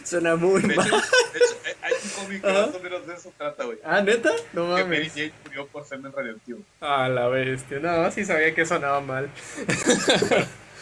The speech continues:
Speaker 1: Ajá.
Speaker 2: Bueno, el chiste es como de que era el ochenta y seis y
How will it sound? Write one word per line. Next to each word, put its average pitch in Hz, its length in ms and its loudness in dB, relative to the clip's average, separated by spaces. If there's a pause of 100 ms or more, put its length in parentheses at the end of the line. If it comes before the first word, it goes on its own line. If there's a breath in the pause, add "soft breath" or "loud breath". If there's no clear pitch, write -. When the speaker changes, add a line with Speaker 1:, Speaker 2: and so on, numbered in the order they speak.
(300 loud breath)
Speaker 1:
Ajá. 165 280 -4
Speaker 2:
Bueno, 147 160 -2
el 123 80 -4
chiste - 220 -8
es 208 80 -4
como 147 160 0
de 135 80 -2
que 117 360 -6
era 156 120 0
el 160 100 -6
ochenta 117 320 -12
y 113 80 -10
seis 185 520 -10
y 110 380 -8